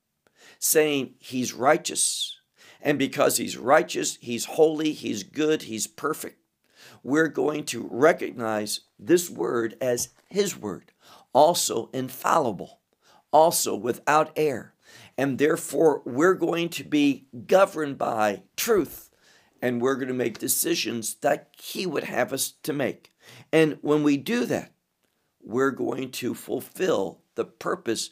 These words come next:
for which God created humanity and redeemed human-, humanity, which is to, to honor him,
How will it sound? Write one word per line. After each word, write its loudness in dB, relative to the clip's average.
for -4
which 0
God 4
created 0
humanity -4
and 4
redeemed 0
human-, -4
humanity, 0
which -2
is -6
to, -4
to -6
honor 2
him, -6